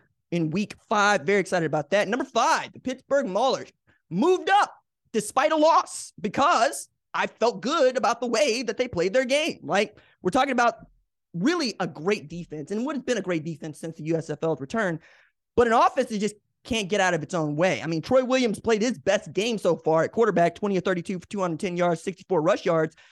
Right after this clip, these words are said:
but you're settling for threes when you should be getting sixes. Three trips to the red zone, three field goals. I understand that you have lots of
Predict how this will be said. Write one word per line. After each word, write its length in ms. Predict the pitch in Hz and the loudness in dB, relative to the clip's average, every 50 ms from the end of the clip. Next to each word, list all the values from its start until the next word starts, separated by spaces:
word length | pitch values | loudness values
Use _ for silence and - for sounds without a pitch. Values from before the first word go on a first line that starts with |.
| _ _ _ _ _ _ _ _ _ - | _ _ _ _ _ _ _ _ _ 2
but 260 | 208 220 208 - - | 4 4 4 2 0
you're 100 | 180 196 | -2 -2
settling 360 | 185 - 269 285 311 311 285 | 0 2 2 2 2 2 0
for 120 | 269 226 196 | -2 -2 -4
threes 360 | - 269 320 302 277 240 202 | -4 -2 -2 0 -2 -2 -2
when 120 | 196 190 | -4 -6
you 80 | 214 240 | -6 -6
should 120 | 233 - | -8 -8
be 80 | 185 208 | -8 -6
getting 160 | 190 196 160 | -4 -6 -6
sixes. 560 | 143 - - - 233 196 - - 117 123 - - | -6 -8 -4 -4 -4 -4 -4 -8 -12 -14 -14 -10
Three 300 | - 208 247 277 285 277 | -6 -4 -2 -2 -2 -2
trips 240 | 262 - 254 240 240 - | -4 -2 -4 -4 -4 -4
to 60 | - | -4
the 60 | 190 180 | -4 -2
red 240 | 180 214 214 185 | 0 -2 -2 -2
zone, 200 | 151 202 190 190 | 0 -2 -2 -2
three 160 | 185 190 190 170 | -4 -6 -8 -8
field 300 | - 202 202 190 170 143 | -4 -2 -2 -2 -2 -2
goals. 280 | 143 107 90 - _ _ - | -6 -8 -10 -12 _ _ -6
I 140 | 180 180 - | -4 -4 -2
understand 540 | - 240 254 247 240 - 240 247 240 226 208 | -2 -2 -2 -4 -6 -4 -4 -4 -2 -4 -4
that 120 | 190 - | -6 -6
you 60 | 214 | -4
have 140 | 220 202 165 | -2 -2 -2
lots 320 | 165 180 196 220 226 - - | -2 -2 0 -2 -2 -4 -8
of 80 | - | -12